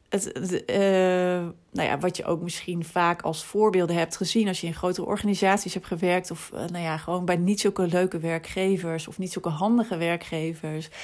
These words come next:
waarbij het soms aardig met de botte bijl kan. Maar dat moet je niet doen. Of dat, ja, weet je, niks moet. Maar het kan ook anders, dat wil ik eigenlijk zeggen. Het kan ook anders. Ga er gewoon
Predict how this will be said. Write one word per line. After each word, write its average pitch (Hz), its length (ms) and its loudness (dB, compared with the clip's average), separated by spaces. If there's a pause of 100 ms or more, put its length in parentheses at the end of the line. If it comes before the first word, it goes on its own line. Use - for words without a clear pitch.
(180)
waarbij 165 300 2
het 165 120 0
soms 165 240 -6
aardig 180 340 -2
met 160 180 -4
de 160 80 -4
botte 156 300 -4
bijl 214 320 2
kan. 143 440 -4 (340)
Maar 214 200 4 (100)
dat 254 260 4
moet 165 220 0
je 165 80 0
niet 190 160 2
doen. 220 420 2
Of 175 140 -6
dat, 226 320 2 (100)
ja, 175 380 -8 (200)
weet 190 180 -8
je, 254 260 0 (120)
niks 190 300 -6
moet. 185 440 0 (560)
Maar 190 320 2
het - 220 -6
kan 226 240 6
ook 175 160 0
anders, 160 380 2
dat 160 140 -6
wil 156 100 -4
ik 147 100 -8
eigenlijk - 300 -8
zeggen. - 280 -12
Het - 180 -8
kan 185 300 -2
ook 151 320 -4
anders. 180 580 -2 (280)
Ga 240 440 6
er 170 280 2 (280)
gewoon 220 580 6